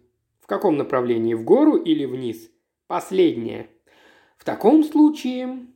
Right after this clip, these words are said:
Тони нажал на клавиатуре кнопку, и компьютер загудел. «Да чего шумные эти новые технологии?» –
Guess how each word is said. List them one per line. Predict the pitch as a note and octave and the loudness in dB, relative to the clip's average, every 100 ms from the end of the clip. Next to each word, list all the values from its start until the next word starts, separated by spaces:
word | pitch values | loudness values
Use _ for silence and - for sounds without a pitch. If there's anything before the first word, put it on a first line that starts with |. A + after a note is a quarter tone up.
| _ | _
Тони | F#3 F3+ F3 | -4 -2 0
нажал | E3+ E3 E3 E3 | 0 0 2 2
на | D#3 | 0
клавиатуре | D#3 D3+ D3 C#3 - C#3 B2+ | -2 -2 -2 -2 -4 -6 -6
кнопку, | - E3 D#4 - A#3+ A3+ | -6 -4 -4 -4 -2 0
и | A3+ E3 E3+ D#3+ | -2 -2 2 2
компьютер | - D3 B2 D3 A3 - F3 | 2 -6 -4 -2 -2 -2 -4
загудел. | C#3+ C#3+ C3 B2 A#2 A2+ A2+ - _ _ _ _ _ - | -4 -6 -6 -2 -2 -2 -6 -16 _ _ _ _ _ -10
«Да | - | 0
чего | C4 E4 | 4 4
шумные | E4 D#4 C#4+ A#3+ A3 G#3+ | 4 6 6 4 0 0
эти | G#3 | -2
новые | F#3+ A3 F#3 F#3 | -2 -2 -2 -4
технологии?» – | F#3 F#3 - F3 G#3 D#4+ A#2+ A#2+ | -4 -10 -8 -4 0 0 -2 -6